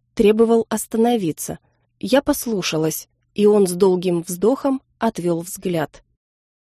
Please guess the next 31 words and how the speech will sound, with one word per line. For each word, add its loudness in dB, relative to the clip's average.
Я 2
принялась 6
нервно 6
поправлять 2
завязки 2
на 4
платье, 0
подумав, 0
что -2
они 4
распустились, -2
но 4
тут 2
он 4
снова 4
посмотрел 0
на 4
меня, 4
проследил -2
за -2
руками, 0
и -4
я 0
опустила, -2
прижав -2
взмокшие -2
от -8
волнения -2
ладони -4
к -18
ткани. -6